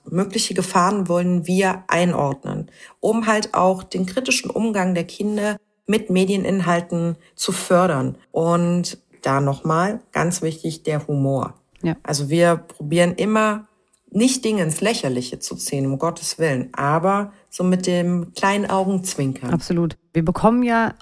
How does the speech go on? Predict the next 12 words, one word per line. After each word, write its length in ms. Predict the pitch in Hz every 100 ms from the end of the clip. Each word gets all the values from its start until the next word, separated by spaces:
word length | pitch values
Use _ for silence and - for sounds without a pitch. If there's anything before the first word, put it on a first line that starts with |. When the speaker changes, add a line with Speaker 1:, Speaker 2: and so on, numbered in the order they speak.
| -
Speaker 2:
oft 240 | 233 -
die 60 | 220
Frage 360 | - 170 165
gestellt 460 | 139 139 - 135 208
in 100 | 175
den 140 | 151
letzten 280 | 147 - -
Jahren, 360 | 143 147 190 190
warum 380 | 160 160 175 175
wir 100 | 190
als 160 | 170
Medienformat 840 | 170 180 202 - 165 151 170 247 -